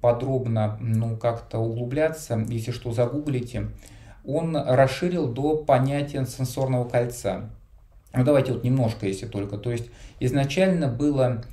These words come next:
э, ну, такое, давайте, примитивное представление, что, м, мозг, он посылает сигналы, и мы осуществляем движение или другую деятельность. А вот в дальнейшем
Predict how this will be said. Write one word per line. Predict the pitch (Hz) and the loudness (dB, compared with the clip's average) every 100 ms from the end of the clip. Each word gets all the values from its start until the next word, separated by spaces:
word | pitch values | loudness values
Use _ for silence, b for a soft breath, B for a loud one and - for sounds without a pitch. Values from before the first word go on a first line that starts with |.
| B - | B -8
э, | 117 | -2
ну, | 107 107 123 127 | -2 -2 -4 0
такое, | 170 165 135 | 2 2 0
давайте, | 127 120 | 0 -2
примитивное | - 127 147 143 107 101 | 0 0 0 0 0 2
представление, | - - - 139 165 220 180 139 | 0 0 2 4 4 2 2 -2
что, | - - 131 120 117 110 - | -4 0 2 2 0 -2 -6
м, | - 117 113 110 110 110 B - | -6 -2 0 2 0 -4 B 0
мозг, | 185 - - - | 2 2 0 -4
он | 147 170 165 160 | 0 2 0 -2
посылает | 147 - 151 151 143 127 127 b b b | -4 -2 4 6 6 4 -2 b b b
сигналы, | - - 165 180 240 262 214 | -8 -6 0 2 2 2 -2
и | - 135 | -2 0
мы | 175 | 2
осуществляем | 202 165 139 - 151 170 151 | 2 -2 -8 -4 0 2 0
движение | 131 147 143 202 190 143 | 0 0 2 2 2 -2
или | 151 170 | -4 -4
другую | 135 127 123 131 | -2 -2 0 0
деятельность. | 107 101 95 - - 123 - - - _ _ _ _ _ _ - | 0 -2 -4 -8 -12 -12 -14 -20 -20 _ _ _ _ _ _ -8
А | 113 | 0
вот | 113 123 | 0 4
в | |
дальнейшем | 143 151 226 262 - 110 | 4 4 2 2 0 -6